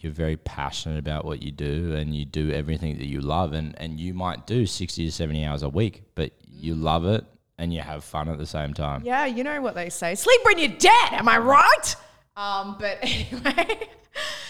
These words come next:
Speaker 2: pretty much, yeah, the motto to go by at the moment. But look, um, yeah, I mean, there's a couple of reasons about that, but I'll let you probe.
Speaker 1: Yeah, okay. Um, in terms of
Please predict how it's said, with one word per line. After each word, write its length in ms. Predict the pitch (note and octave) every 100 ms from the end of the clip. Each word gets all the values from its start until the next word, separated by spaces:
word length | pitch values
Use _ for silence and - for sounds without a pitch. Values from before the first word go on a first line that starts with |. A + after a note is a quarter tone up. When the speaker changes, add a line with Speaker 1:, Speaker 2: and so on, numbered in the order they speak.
| -
Speaker 2:
pretty 180 | E4+ D#4+
much, 280 | B3+ A3 A#3
yeah, 160 | G3+
the 80 | F3+
motto 260 | F3 F3 E3
to 60 |
go 160 | E3+ E3
by 160 | D#3+ D#3
at 80 |
the 60 | D#3
moment. 340 | D#3+ D#3+ D3
But 140 | C#3+ D#3+
look, 280 | F3 F3 - -
um, 640 | E3 D#3+ D#3 D#3 D#3 D#3+ - _
yeah, 120 | E4+ C#5+
I 100 | -
mean, 180 | B3 C#4
there's 180 | C#4 C#4+
a 60 |
couple 260 | - C#4 D4+
of 100 | C#4+
reasons 920 | C4+ C4 B3+ C4 C4 C4 C4 - - -
about 540 | G#3+ G#3+ G#3+ G#3+ G#3
that, 340 | G3+ G3 B3+ B4 - F#3+
but 120 | G3
I'll 160 | F#3 F#3
let 160 | F3+
you 60 | F3+
probe. 380 | - E3+ F#3 - - _ _ _
Speaker 1:
Yeah, 400 | G2+ A2+ E2 F#2+ -
okay. 360 | G#2 F#2+ G#2 -
Um, 240 | A2 A2 A2
in 140 | A#2+
terms 440 | A#2 B2+ B2 C#3 C3
of 480 | C3 A#2+ G#2 G2